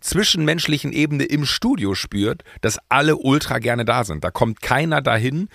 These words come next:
und sieht das als einen Nine-to-Five-Job an, sondern wir wissen alle ganz genau, was das für ein unfassbares Glück ist, dass diese Sendung irgendwie da ist und dass sie dann auch noch so funktioniert.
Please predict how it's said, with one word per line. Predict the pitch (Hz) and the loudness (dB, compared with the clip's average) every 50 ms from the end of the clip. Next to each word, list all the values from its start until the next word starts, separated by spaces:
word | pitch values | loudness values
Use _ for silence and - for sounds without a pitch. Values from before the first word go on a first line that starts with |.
| - - - | -14 -20 -8
und | - 110 104 101 | -6 -4 -4 -4
sieht | 117 135 - | -4 -2 0
das | 143 123 - | 0 -2 -2
als | - 117 117 113 - | -2 -4 -4 -2 -2
einen | 117 113 113 | -2 0 0
Nine-to-Five-Job | 113 123 127 - 120 - - 117 160 170 - - - 98 85 - | 0 0 0 -2 -2 0 2 2 2 0 0 0 -2 -2 -2 -2
an, | 90 87 95 131 170 - - - - - | -4 -4 -4 -4 -6 -8 -12 -20 -14 -6
sondern | - 113 113 113 113 | -2 0 0 2 2
wir | 113 113 123 | 0 0 0
wissen | 139 - - 113 - | 0 -2 -2 -4 -2
alle | - 117 135 156 160 | 0 2 2 2 2
ganz | - 120 127 143 - - | 2 0 0 0 -2 -2
genau, | 135 117 110 104 104 110 127 - - - - - | 0 0 2 2 2 2 0 -2 -6 -12 -18 -4
was | - 101 107 139 - - - | 0 2 2 2 2 0 0
das | 135 131 131 | 0 0 0
für | - - 117 | 0 0 0
ein | 101 95 90 - - | 0 0 -2 0 2
unfassbares | 139 147 160 - - - 135 - - - 123 110 113 - - | 2 2 2 0 -2 -2 -2 -2 0 0 0 0 0 0 0
Glück | 123 131 - | -2 -2 0
ist, | - 110 - - | -2 -4 -2 -2
dass | 110 104 - - | -2 -2 -2 -4
diese | 110 104 104 101 | -4 -2 -2 0
Sendung | 92 107 127 143 131 110 95 95 90 - | 0 0 0 2 0 0 0 0 -2 -2
irgendwie | - 127 135 147 175 160 156 139 127 - 104 113 127 127 127 127 113 98 | 2 4 6 6 6 4 2 -2 -4 -4 -6 -4 -4 -2 -2 -4 -2 0
da | 113 113 127 156 | 2 4 4 2
ist | 160 - 95 104 123 - - | 2 0 -4 -4 -6 -6 -4
und | - 110 104 101 | -4 -2 0 0
dass | 131 135 - | 0 -2 -2
sie | - 131 113 | -4 -2 0
dann | - 127 156 156 | 2 2 2 2
auch | - 135 | 0 0
noch | 127 123 117 | 2 0 0
so | - 131 | -2 -2
funktioniert. | - 131 120 - - | -2 -2 -2 -2 0